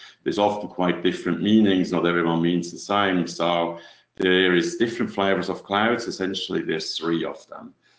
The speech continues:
So one is actually infrastructure as a service, which is a, a pay-as-you-go access to, to resources, computing resources, network resources. Essentially, it means moving your, uh, infrastructure, uh,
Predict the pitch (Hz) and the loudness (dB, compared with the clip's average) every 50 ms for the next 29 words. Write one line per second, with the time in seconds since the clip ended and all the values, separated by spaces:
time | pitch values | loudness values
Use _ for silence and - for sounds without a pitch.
0 | _ _ _ - - 80 80 80 80 80 80 78 80 80 80 78 78 - - - | _ _ _ -10 -8 -6 -4 -2 -2 -2 0 0 0 0 0 0 -2 -4 -6 -10
1 | - _ - 87 98 104 104 104 104 101 95 95 92 90 85 - - - 85 82 | -20 _ -4 0 2 2 2 4 4 4 4 4 4 4 2 0 -4 -8 -8 -8
2 | - - - - - 85 82 82 82 82 80 80 80 80 80 78 76 76 76 - | -8 -8 -8 -8 -6 -6 -6 -6 -6 -6 -6 -8 -8 -8 -6 -8 -6 -6 -8 -8
3 | - - 104 104 101 92 87 - - - 90 90 80 - - 85 78 - 85 - | -6 -4 -4 -4 -4 -6 -8 -6 -2 -2 -2 -2 -2 -4 -10 -12 -14 -14 -14 -6
4 | - 110 113 120 120 113 120 113 - - - - - _ _ _ _ 82 82 80 | 0 2 4 4 4 4 4 2 0 -4 -12 -16 -18 _ _ _ _ -10 -10 -10
5 | 78 - - 85 82 78 80 80 78 - - - - - - - - _ _ _ | -10 -10 -12 -10 -8 -6 -6 -6 -6 -8 -10 -14 -20 -20 -20 -20 -20 _ _ _
6 | _ _ 87 85 - - - 110 104 98 87 95 87 85 85 80 80 80 78 76 | _ _ -10 -10 -8 -6 -2 0 0 0 2 2 2 2 2 0 0 0 0 0
7 | 71 73 73 - - - 82 73 71 - - - - - - 90 80 78 78 80 | 0 -2 -2 -6 -8 -10 -10 -10 -10 -12 -14 -14 -14 -12 -8 -6 -6 -6 -6 -6
8 | 78 78 80 80 80 80 78 - - 92 85 90 90 85 82 85 - 90 80 82 | -6 -6 -6 -6 -6 -8 -8 -8 -6 -2 0 2 2 2 0 -2 0 2 2 4
9 | 78 - - - - 82 80 78 - - - 90 85 82 87 85 82 80 78 78 | 4 2 0 -4 -4 -4 -6 -6 -6 -6 -4 -4 -2 2 2 2 2 2 0 -2
10 | 76 78 76 - - 65 65 - - - 80 78 - - 82 80 - - - - | -2 -2 -4 -4 -4 -6 -6 -6 -6 -8 -8 -10 -8 -6 -4 -6 -6 -6 -10 -12
11 | - - - - - 64 65 - - - - - - - _ - - - - - | -12 -12 -12 -10 -8 -8 -6 -6 -6 -8 -8 -10 -16 -18 _ -20 -20 -18 -16 -16
12 | - - - - - 110 107 - 139 113 104 - - 92 90 90 90 92 87 85 | -16 -16 -18 -8 -4 -2 2 4 4 4 4 4 2 0 0 0 0 0 2 2
13 | 85 85 85 85 87 92 90 87 82 85 85 82 82 85 87 85 82 82 82 82 | 2 2 0 0 2 2 4 4 4 4 4 4 4 4 4 4 4 4 4 4
14 | 80 80 82 - 85 85 80 - 82 82 - - - 82 80 - - - - 82 | 4 2 2 0 -2 -4 -6 -6 -6 -8 -8 -8 -10 -10 -10 -10 -12 -16 -14 -12
15 | 78 78 80 82 78 - - | -12 -10 -8 -8 -10 -10 -10